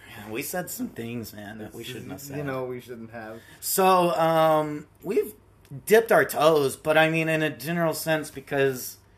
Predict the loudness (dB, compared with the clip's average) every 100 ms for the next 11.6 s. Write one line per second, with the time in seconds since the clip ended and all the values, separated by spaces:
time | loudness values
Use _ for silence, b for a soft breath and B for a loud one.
0 | b b b b b _ -6 0 2 2
1 | 0 -6 _ _ _ _ _ _ _ _
2 | _ _ _ _ -2 2 2 2 0 0
3 | -4 -10 -10 -10 -10 -12 -14 -12 -6 -4
4 | -4 -6 -10 -16 -12 4 6 8 6 2
5 | 0 -4 -18 _ _ _ _ _ _ _
6 | _ _ _ -4 0 2 2 0 -4 -14
7 | _ _ _ _ -2 0 0 2 0 0
8 | -4 -8 -6 -4 -4 -6 -10 2 4 4
9 | 4 2 -4 -2 -2 4 8 10 8 6
10 | 4 6 6 4 4 6 8 8 8 8
11 | 8 6 6 6 4